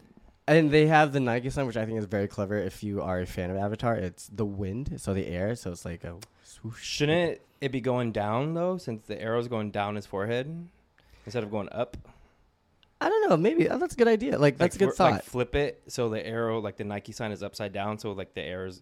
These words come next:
Speaker 2: arrow's going down.
Speaker 1: But I don't think I've ever seen Nikes going, the arrow going down, though.
Speaker 2: That's what I'm saying. Switch shit up.
Speaker 1: Yeah, that'd be, hmm, interesting. Maybe they're just trying to stay on par with that. So, um, yeah. Oosh.
Speaker 2: I would've, I would've switched it.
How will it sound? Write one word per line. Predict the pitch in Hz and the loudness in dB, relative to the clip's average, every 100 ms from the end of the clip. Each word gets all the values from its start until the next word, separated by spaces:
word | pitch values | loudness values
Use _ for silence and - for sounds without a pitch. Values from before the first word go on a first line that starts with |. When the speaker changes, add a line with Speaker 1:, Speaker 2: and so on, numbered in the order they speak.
| - | -12
Speaker 2:
arrow's | 98 101 104 | -8 -8 -6
going | 120 120 | -6 -4
down. | 123 131 135 139 _ _ _ _ _ - | -4 -4 -6 -10 _ _ _ _ _ 6
Speaker 1:
But | |
I | |
don't | 226 269 | 8 8
think | 254 | 8
I've | 208 | 8
ever | 180 | 6
seen | 180 131 | 6 6
Nikes | 131 135 110 | 6 4 2
going, | 107 101 98 90 - | 4 2 0 -6 -6
the | 101 | -2
arrow | 101 95 | 0 0
going | 92 90 | -2 -4
down, | 87 82 82 | -6 -8 -8
though. | 78 | -6
Speaker 2:
That's | 101 - | -6 -6
what | 101 | -8
I'm | 98 | -6
saying. | 113 151 147 101 87 107 - | -4 -2 -2 -4 -10 -18 -14
Switch | - 113 110 | -8 -8 -8
shit | - 120 | -6 -2
up. | 147 - - - | -2 -2 -8 -6
Speaker 1:
Yeah, | 110 101 87 85 - | -2 0 -2 -8 -6
that'd | 135 | -6
be, | 151 139 | -4 -4
hmm, | 185 208 107 92 | -4 -6 -8 -8
interesting. | 123 127 120 98 87 | -8 -8 -8 -8 -4
Maybe | 120 185 | 0 2
they're | 202 | 2
just | |
trying | 202 185 | 2 2
to | |
stay | - 147 | 2 0
on | 120 127 | 2 0
par | - 113 120 | 2 2 2
with | 135 | 0
that. | 160 170 - | 2 0 -2
So, | - 110 104 98 90 | -4 0 2 0 -2
um, | 104 107 107 104 98 90 87 - _ _ _ _ _ _ _ _ _ | 0 2 2 2 2 -2 -6 -16 _ _ _ _ _ _ _ _ _
yeah. | 127 143 92 - - _ _ _ - | -2 -2 -2 -8 -16 _ _ _ -18
Oosh. | 85 - _ _ _ _ _ _ _ - - | -18 -18 _ _ _ _ _ _ _ -20 -12
Speaker 2:
I | 98 | -10
would've, | 95 87 - | -10 -12 -12
I | |
would've | 104 92 92 | -12 -12 -16
switched | - 92 - - | -18 -18 -18 -16
it. | 101 | -16